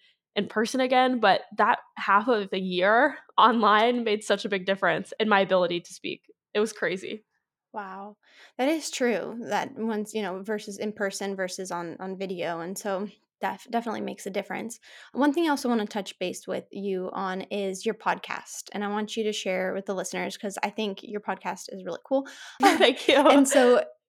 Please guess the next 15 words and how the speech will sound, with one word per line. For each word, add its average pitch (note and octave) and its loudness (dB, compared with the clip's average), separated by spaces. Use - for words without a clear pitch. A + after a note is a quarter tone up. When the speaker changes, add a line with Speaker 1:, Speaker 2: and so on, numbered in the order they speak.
Speaker 2:
share D#4+ 2
with G4 4
listeners, D4+ 2
like, A#3 2
why C#4 0
did A#3+ -2
you B3+ 0
decide G#3 -2
to G3 -14
do G#3+ -2
the F#3 0
Nearly G#3 -2
One F#3+ -4
Fourth - -20
Speaker 1:
Yeah. G#3 2